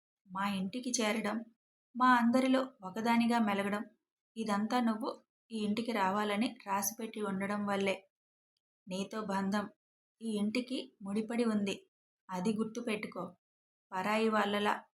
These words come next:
మమ్మల్ని చూడడం మానేసేయ్ అని అంటాడు అద్వైత్. ఇప్పుడు ఇదంతా ఎందుకులేండి సార్, నేనేమి మిమ్మల్ని పరాయి వాళ్ళలా చూడడం లేదు. ముందు పెదనాన్నకి మీరు ఫోన్ చేయరు గాని నేను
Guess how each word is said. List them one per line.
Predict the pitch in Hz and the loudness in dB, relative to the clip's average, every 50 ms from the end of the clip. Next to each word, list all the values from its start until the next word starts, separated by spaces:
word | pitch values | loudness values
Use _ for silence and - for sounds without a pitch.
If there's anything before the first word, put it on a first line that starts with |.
| _ _ - | _ _ -8
మమ్మల్ని | 208 208 208 208 214 214 214 214 214 | -6 -2 -2 0 0 2 0 0 0
చూడడం | 214 202 185 190 190 208 208 214 220 226 - - _ - | -2 -2 -2 -2 -2 0 0 0 0 -2 -4 -10 _ -12
మానేసేయ్ | 196 190 196 202 208 220 214 214 214 214 202 190 - - _ _ _ _ _ _ _ _ 214 | -8 -4 -2 0 2 2 2 0 -2 -4 -4 -6 -8 -12 _ _ _ _ _ _ _ _ -4
అని | 214 214 220 208 214 - - _ _ 208 | 0 0 2 0 0 -4 -10 _ _ -6
అంటాడు | 202 202 185 196 190 196 214 254 - - | -4 -4 -2 -2 0 0 0 -2 -2 -4
అద్వైత్. | 226 214 208 180 180 214 208 202 180 - - _ _ _ _ _ _ _ _ _ _ _ _ _ _ _ _ _ _ | -4 -4 -4 -2 -2 -2 -2 -2 -2 -6 -10 _ _ _ _ _ _ _ _ _ _ _ _ _ _ _ _ _ _
ఇప్పుడు | 247 247 240 269 240 262 370 453 - - _ _ - | -16 -6 -4 0 0 0 0 -2 -4 -10 _ _ -10
ఇదంతా | 240 226 208 190 196 208 254 - 330 339 339 - - | -6 -2 -2 0 0 0 2 2 2 0 0 -2 -6
ఎందుకులేండి | 190 196 202 220 269 214 320 294 277 269 262 254 | -4 -2 0 0 0 0 0 0 2 4 4 4
సార్, | 254 - - 214 208 202 - - _ _ _ _ _ _ _ _ _ | 4 2 2 0 0 -2 -4 -6 _ _ _ _ _ _ _ _ _
నేనేమి | 196 202 202 233 254 277 302 311 320 302 - - - _ _ | -8 -2 2 4 4 6 4 4 2 2 -2 -4 -10 _ _
మిమ్మల్ని | 233 247 240 247 254 262 262 254 247 254 - _ _ - | -4 0 2 6 6 6 6 6 4 0 -6 _ _ -8
పరాయి | 226 214 226 247 254 | -4 -2 0 2 2
వాళ్ళలా | 254 254 247 240 233 233 254 285 262 - 269 | 2 2 2 2 0 0 0 0 0 0 0
చూడడం | 254 247 254 247 262 254 247 | 2 2 2 4 6 6 8
లేదు. | 247 247 240 226 233 - - _ _ _ _ _ _ _ - | 8 6 4 2 -2 -6 -10 _ _ _ _ _ _ _ -8
ముందు | 220 220 226 220 226 269 349 415 - - _ _ _ _ _ _ _ | -4 0 2 4 4 4 2 0 -4 -10 _ _ _ _ _ _ _
పెదనాన్నకి | 254 254 254 277 285 285 285 285 277 277 | -2 0 2 4 4 6 6 4 2 4
మీరు | 262 254 254 247 247 | 4 6 6 6 4
ఫోన్ | 254 - - 208 202 214 226 226 233 240 | 0 -2 -6 -6 -4 -2 0 2 2 2
చేయరు | 240 240 240 240 | 4 4 2 2
గాని | 226 220 208 208 220 302 - - - _ _ _ _ _ _ _ - | 0 0 0 2 2 0 0 -4 -12 _ _ _ _ _ _ _ -12
నేను | 196 190 196 226 240 | -8 -4 0 0 0